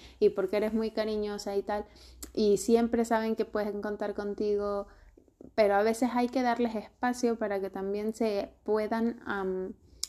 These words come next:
cultivar ellas solas y pod-, y que puedan crecer, ¿no? No sie-, entonces,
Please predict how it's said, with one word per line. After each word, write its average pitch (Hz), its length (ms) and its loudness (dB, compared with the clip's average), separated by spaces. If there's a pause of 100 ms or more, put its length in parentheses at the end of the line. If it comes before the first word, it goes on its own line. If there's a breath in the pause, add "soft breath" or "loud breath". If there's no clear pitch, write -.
(180 loud breath)
cultivar 208 640 4
ellas 208 320 0
solas 190 540 -2
y 185 100 2
pod-, 185 340 -4
y 190 140 0
que 190 100 -4
puedan 202 440 -4
crecer, 185 680 -2
¿no? 190 240 -8
No 202 320 -6
sie-, 208 400 -8
entonces, 214 440 -2